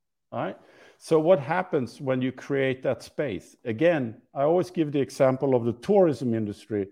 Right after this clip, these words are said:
<clears throat> in Bulgaria. So you have Sunny Beach, Albena, and those large resorts. This is now an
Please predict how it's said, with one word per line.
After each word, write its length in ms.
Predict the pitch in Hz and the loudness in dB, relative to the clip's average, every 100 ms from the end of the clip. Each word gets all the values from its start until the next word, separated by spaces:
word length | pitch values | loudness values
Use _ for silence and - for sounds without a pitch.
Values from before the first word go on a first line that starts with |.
| _ _ _ | _ _ _
<clears throat> 280 | _ _ - | _ _ 4
in 580 | 330 196 - - 143 | 6 6 0 -2 2
Bulgaria. 500 | 120 113 101 87 73 - _ _ _ _ _ _ _ _ | 4 4 4 0 -4 -8 _ _ _ _ _ _ _ _
So 440 | - 120 113 - - _ _ _ _ | -4 0 0 -2 -12 _ _ _ _
you 140 | - 117 | -4 2
have 240 | 147 170 | 6 4
Sunny 340 | - 165 147 131 | 4 2 2 0
Beach, 540 | 131 123 - - - _ | -2 -2 -6 -18 -20 _
Albena, 680 | 107 107 107 120 120 113 110 - _ _ _ _ _ | -4 0 2 2 2 0 -2 -8 _ _ _ _ _
and 180 | 117 104 | -8 -2
those 300 | 113 117 - - _ _ _ _ | 0 0 -2 -12 _ _ _ _
large 460 | 120 123 123 110 - | 2 6 6 4 -4
resorts. 600 | 101 95 107 87 - _ _ - | -8 -6 -6 -6 -8 _ _ -8
This 220 | 190 196 | -8 -4
is 180 | 127 - | -6 -4
now 400 | 139 135 131 - | 0 2 2 0
an 140 | 113 | -8